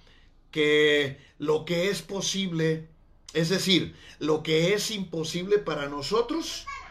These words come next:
es posible para Dios. Otra vez,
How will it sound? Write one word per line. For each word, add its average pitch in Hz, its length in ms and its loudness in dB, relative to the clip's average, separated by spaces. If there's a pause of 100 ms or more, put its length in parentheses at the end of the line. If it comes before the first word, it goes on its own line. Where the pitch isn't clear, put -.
(260)
es 170 200 0
posible 165 560 0
para 147 280 0
Dios. - 540 -4 (200)
Otra 143 280 -2
vez, - 360 -10